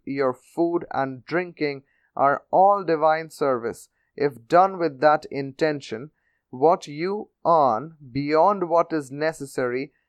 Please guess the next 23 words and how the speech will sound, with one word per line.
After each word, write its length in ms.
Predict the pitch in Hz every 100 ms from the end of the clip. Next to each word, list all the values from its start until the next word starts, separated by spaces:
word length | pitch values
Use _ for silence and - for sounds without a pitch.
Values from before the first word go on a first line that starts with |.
| _
should 520 | - - 208 196 180
be 160 | 156 139
spent 500 | - _ 180 196 190
for 320 | - 147 131
good 340 | 123 165 214
of 200 | 202 139
the 80 | 135
people 580 | 127 190 202 165 165 165 _ _
when 240 | - 151
they 140 | 156 160
require 580 | 151 147 156 151 123 -
it. 180 | - _ _ _ -
A 100 | 156
certain 460 | - 190 190 185
poet 460 | 175 160 165 135 -
said, 260 | 113 - - _ _ -
"The 140 | 151
world 360 | 147 180 196 190
is 180 | 180 170
like 240 | 170 170
a 80 | 160
serpent 680 | - 185 170 - - - 139
that 280 | 147 156